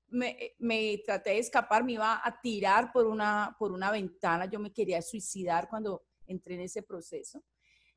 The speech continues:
Y ya después empecé a luchar, me salió fuerzas, casi no podían conmigo, hasta que yo quedé totalmente inconsciente.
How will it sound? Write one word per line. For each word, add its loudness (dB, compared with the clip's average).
Y 4
ya 10
después 4
empecé 0
a 4
luchar, 4
me -6
salió -6
fuerzas, 2
casi 0
no -4
podían 2
conmigo, 2
hasta -4
que -2
yo -4
quedé 2
totalmente -4
inconsciente. -12